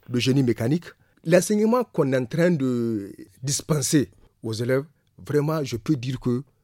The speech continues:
ça ne répond pas aux, aux normes. Et pourquoi ? Parce que maintenant, les véhicules là qui sont là, ils sont équipés du système d'allumage électronique, du système d'injection essence. Est-ce que vous voyez ?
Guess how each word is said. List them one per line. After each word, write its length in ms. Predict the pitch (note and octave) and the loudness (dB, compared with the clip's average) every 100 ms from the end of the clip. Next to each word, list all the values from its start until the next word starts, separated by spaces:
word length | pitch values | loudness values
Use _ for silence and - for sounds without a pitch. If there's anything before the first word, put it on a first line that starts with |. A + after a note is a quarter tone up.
| _ _ _ | _ _ _
ça 240 | - - B2 | -14 -8 -6
ne 80 | A2+ | -6
répond 280 | A2+ A2 G#2+ | -6 -8 -10
pas 320 | B2 B2 - _ _ _ _ - | -8 -10 -12 _ _ _ _ -6
aux, 320 | A#2 G#2+ - - | -4 -4 -10 -16
aux 80 | G#2+ | -8
normes. 240 | A2+ A2+ F2 _ _ _ _ - | -4 -4 -6 _ _ _ _ -8
Et 100 | - | -4
pourquoi ? 340 | D#3 A3 - - - - - - | -4 -4 -4 -6 -8 -20 -8 0
Parce 180 | F#3 | 2
que 80 | - D4 - _ | 2 -2 -2 _
maintenant, 380 | C3+ D#3+ G3 A3 - _ | 0 0 2 -2 -4 _
les 200 | C#3+ C#3+ | -2 2
véhicules 300 | D3 E3 A3+ | 4 2 2
là 100 | D#3+ | -2
qui 120 | - | -2
sont 180 | A2 A#2 | -2 -2
là, 220 | G2 A#2+ - _ _ | -2 -6 -12 _ _
ils 80 | A#2 | -10
sont 240 | A#2 F3 F3+ | -4 -4 -4
équipés 380 | C3+ A#2+ A2+ D3 | -8 -10 -6 -6
du 120 | A2+ | -4
système 300 | - - C3 | -6 -4 -4
d'allumage 420 | G#2 F#2 G2+ G2+ | -4 -8 -8 -8
électronique, 520 | G2 F#2 - F2 E2+ - - _ _ - | -10 -16 -14 -16 -16 -18 -20 _ _ -10
du 80 | A2+ | -6
système 400 | C#3 - D#3 D3 | -6 -2 0 2
d'injection 440 | A2+ A2 - A#2+ G#2+ | 0 -2 -4 -6 -6
essence. 460 | G#2 - F2+ - _ _ - | -8 -10 -12 -16 _ _ -6
Est-ce 120 | E3 | 0
que 40 | |
vous 60 | D#3 | 2
voyez ? 220 | B2 G2+ | 2 -2